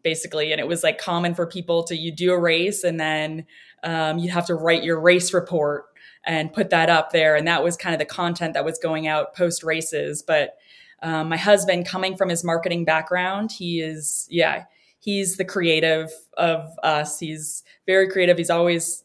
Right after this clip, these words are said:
about the marketing, about how we can, I guess, give back to our partners, how we can stand out. Um, you have to race, you have to get results, you have to,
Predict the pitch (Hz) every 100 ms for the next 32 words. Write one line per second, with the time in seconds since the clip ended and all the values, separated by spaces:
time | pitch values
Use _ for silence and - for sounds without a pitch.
0 | - 170 170 170 160 175 170 170 175 165
1 | 160 156 147 - 165 165 165 165 - _
2 | 185 180 175 165 160 160 170 - 180 175
3 | 170 175 180 170 - 175 175 170 165 165
4 | 175 170 170 170 - 185 170 160 160 165
5 | - - _ - 160 156 151 165 175 175
6 | 175 160 165 170 175 - 160 156 - 160
7 | 180 170 165 160 160 156 160 156 - 165
8 | 156